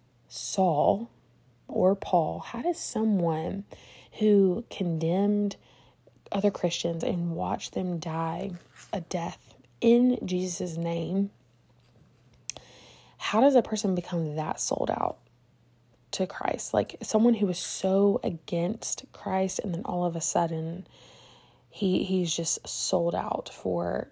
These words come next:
you know, making Jesus famous pretty much, and just spreading him all over, his news all over the world.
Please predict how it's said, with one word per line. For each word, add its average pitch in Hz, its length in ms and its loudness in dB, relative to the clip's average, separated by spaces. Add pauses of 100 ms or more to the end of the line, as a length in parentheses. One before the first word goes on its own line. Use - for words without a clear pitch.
(100)
you 196 120 -6
know, 185 300 -6
making 175 480 -2
Jesus 165 380 -4
famous 185 440 -6
pretty 170 240 -4
much, - 320 -8
and 180 140 -4
just 165 240 -6
spreading 180 540 -2
him 170 440 -6
all 165 240 -4
over, 175 220 -10
his 180 260 -6
news 180 360 0
all 170 160 -4
over 165 120 -2
the 170 80 -2
world. 175 400 -2